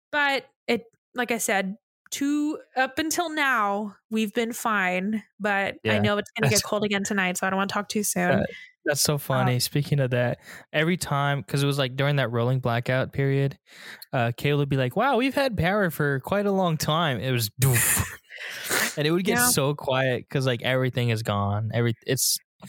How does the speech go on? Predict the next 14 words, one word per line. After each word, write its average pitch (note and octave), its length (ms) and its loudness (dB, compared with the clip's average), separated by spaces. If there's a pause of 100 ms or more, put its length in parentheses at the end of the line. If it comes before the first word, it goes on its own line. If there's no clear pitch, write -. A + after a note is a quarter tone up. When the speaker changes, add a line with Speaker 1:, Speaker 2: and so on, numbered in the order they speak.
(240)
Speaker 2:
the A#2 80 0
emergency D3 520 2
light C#3+ 280 2
that's B2+ 180 -2
always C3 240 2
on, C3+ 260 2 (360)
it's A#2 160 -2
out. G2 300 2 (100)
Speaker 1:
<laughs> - 40 -4
Speaker 2:
It's F3 180 2
like E3+ 180 2
every D#3+ 200 4
single D#3+ 280 2
time B2+ 340 0